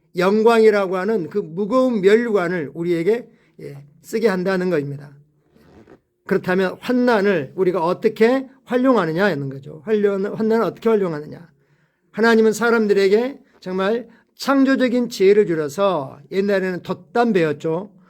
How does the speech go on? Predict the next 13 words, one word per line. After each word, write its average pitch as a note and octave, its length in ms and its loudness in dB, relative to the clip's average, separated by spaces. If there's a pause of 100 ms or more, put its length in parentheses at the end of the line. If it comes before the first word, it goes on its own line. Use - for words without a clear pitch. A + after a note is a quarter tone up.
(200)
그래서 - 220 -8
바람에 G#3+ 400 2
밀려갈 A3 440 4
수밖에 E3+ 460 -6
없었는데 F3 680 -4 (340)
돛을 A3 440 2
잘 G#3 340 0
다루는 A3+ 580 2 (140)
기능을, B3 580 4 (320)
능력을 B3+ 420 2
주어가지고 E3+ 800 -2 (300)
역풍을 A3+ 640 2
뚫고 G#3+ 560 0